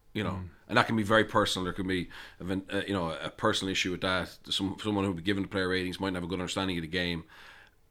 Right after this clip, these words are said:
Speaker 1: I think that's, that, that's a far worse way of, of, of being a journalist than actually, you know, really putting time into trying to
Speaker 2: Mm.
Speaker 1: analyse what actually happened.
Speaker 2: Well, player rating, I, I despise, personally on a
Speaker 1: Yeah.
Speaker 2: level, I despise player
Speaker 1: Just a way
Speaker 2: ratings.
Speaker 1: of having
Speaker 2: They're
Speaker 1: a
Speaker 2: so
Speaker 1: dig at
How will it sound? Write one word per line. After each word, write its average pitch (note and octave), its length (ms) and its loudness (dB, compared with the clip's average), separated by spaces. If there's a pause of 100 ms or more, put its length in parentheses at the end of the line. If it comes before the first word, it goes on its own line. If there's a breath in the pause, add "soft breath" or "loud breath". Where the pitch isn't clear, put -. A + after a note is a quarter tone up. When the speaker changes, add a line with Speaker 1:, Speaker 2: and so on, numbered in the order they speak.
(220)
Speaker 1:
I F#2+ 100 2
think B2 120 4
that's, A2+ 280 4
that, G#2+ 220 0 (300)
that's A2 180 -4
a G#2 60 -4
far A2+ 340 4
worse G#2+ 500 2
way F#2 260 4
of, D#2 340 -4 (420 loud breath)
of, E2+ 260 -6 (180)
of F2+ 160 -4 (140)
being G2 140 2
a F2 60 -2
journalist F#2 680 -2
than E2 320 -2 (380 soft breath)
actually, E2+ 560 0 (260)
you F#2 80 -2
know, - 60 -4
really F2+ 240 0
putting - 260 -6
time F#2+ 300 -2
into D#2+ 200 -6
trying F#2+ 200 -2
to G2 60 -2
Speaker 2:
Mm. E2 80 0
Speaker 1:
analyse D#2 440 -4
what E2+ 180 0
actually D#2 240 -2
happened. - 300 -14 (120)
Speaker 2:
Well, A2+ 80 -4
player A#2+ 180 6
rating, A#2 260 6
I, A2 120 -4 (160)
I A#2+ 120 4
despise, A2+ 380 2
personally C#3+ 400 8
on B2+ 60 8
a B2+ 40 8
Speaker 1:
Yeah. B2+ 60 10
Speaker 2:
level, B2 220 8
I B2 80 2
despise A#2 520 6
player A#2 140 2
Speaker 1:
Just A2+ 100 8
a G2 40 10
way F3+ 100 10
Speaker 2:
ratings. - 40 12
Speaker 1:
of - 40 10
having C#3 100 10
Speaker 2:
They're C#3 40 12
Speaker 1:
a A#2 40 8
Speaker 2:
so E3 80 12
Speaker 1:
dig F3 80 12
at D#3 40 12